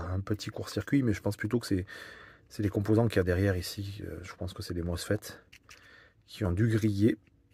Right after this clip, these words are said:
Mais bon, je vais essayer là pour, pour le fun, un dernier rebranchement.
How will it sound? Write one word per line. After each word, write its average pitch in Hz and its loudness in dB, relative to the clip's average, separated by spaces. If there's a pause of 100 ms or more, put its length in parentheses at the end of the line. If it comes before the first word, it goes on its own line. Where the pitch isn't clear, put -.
(600)
Mais 110 6
bon, 95 2
je 87 -2
vais 85 -2
essayer 78 -2
là 78 -4 (100)
pour, 80 -12
pour 107 0
le 90 0
fun, 98 0
un 92 0
dernier 90 0
rebranchement. 92 -2